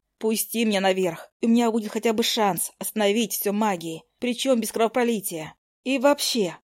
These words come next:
я не поняла, ты о ком сильнее волнуешься? Обо мне или о лавирцах?» «Сильнее всего меня волнует то, что у моей жены сомнительное знакомство и еще более сомнительные привязанности», пробормотал Асгер.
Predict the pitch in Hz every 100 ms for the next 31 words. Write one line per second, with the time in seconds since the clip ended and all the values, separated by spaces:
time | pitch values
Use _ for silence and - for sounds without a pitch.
0 | _ - 220 240 240 247 247 196 220 220
1 | - 294 247 208 214 214 233 262 247 170
2 | - 170 156 _ _ 185 190 208 202 214
3 | 247 _ _ - 233 254 269 262 190 -
4 | 165 - _ _ - - 156 147 156 151
5 | 143 - 156 156 165 147 147 147 151 151
6 | 147 - 170 151 - 147 151 151 139 165
7 | 185 180 - 147 156 175 165 156 151 165
8 | 175 175 165 143 - 143 127 _ _ 160
9 | 160 147 160 156 160 147 165 156 170 160
10 | 147 147 160 156 165 151 143 - 123 123
11 | _ _ _ - 190 185 185 175 175 180
12 | 170 156